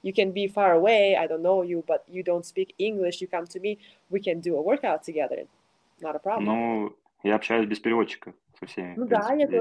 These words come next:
Speaker 1: тоже, я тоже говорю, he doesn't use my, he doesn't use me on a daily basis to, to communicate with people. He talks to himself. He, like, he tries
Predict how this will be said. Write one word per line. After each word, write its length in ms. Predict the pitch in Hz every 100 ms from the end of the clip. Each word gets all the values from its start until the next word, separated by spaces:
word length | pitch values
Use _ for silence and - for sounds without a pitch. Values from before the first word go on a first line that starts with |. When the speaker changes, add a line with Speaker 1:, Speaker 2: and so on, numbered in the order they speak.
| 202
Speaker 1:
тоже, 60 |
я 120 | 214 269
тоже 220 | 277 214
говорю, 180 | 190 185
he 200 | 208 208
doesn't 340 | 220 247 302
use 240 | 262 240 226
my, 140 | 220 - 165
he 80 | 170
doesn't 320 | 202 220 247
use 220 | 220 220
me 120 | 220
on 80 | 214
a 40 | 175
daily 280 | 180 180
basis 400 | 170 170 180 190 -
to, 140 | 190 - _
to 100 | 196
communicate 480 | 185 175 165 175 165
with 120 | 160
people. 300 | - 190 208
He 140 | 202 180
talks 320 | 165 175 -
to 160 | 240 240 - - -
himself. 360 | 208 202 143 -
He, 160 | 165
like, 180 | 151 - _
he 180 | -
tries 400 | 185 202 185 196